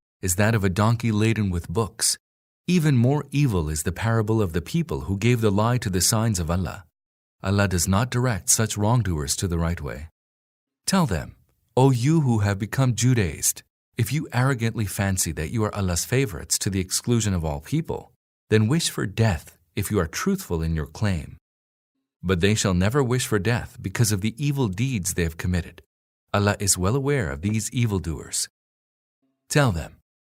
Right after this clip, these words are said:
"The death from which you will flee will certainly overtake you. Then you will be returned to Him who fully knows what is hidden and what is manifest.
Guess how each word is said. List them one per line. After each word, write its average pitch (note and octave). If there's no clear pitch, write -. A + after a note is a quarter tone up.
"The A2+
death B2
from G2
which A#2
you A2+
will F#2+
flee C3+
will F2+
certainly F#2+
overtake F2+
you. -
Then G2+
you A2+
will G2+
be F#2
returned A#2
to G#2+
Him B2
who A2
fully D3
knows A#2+
what F#2+
is -
hidden D2+
and F2+
what F#2
is D2+
manifest. F2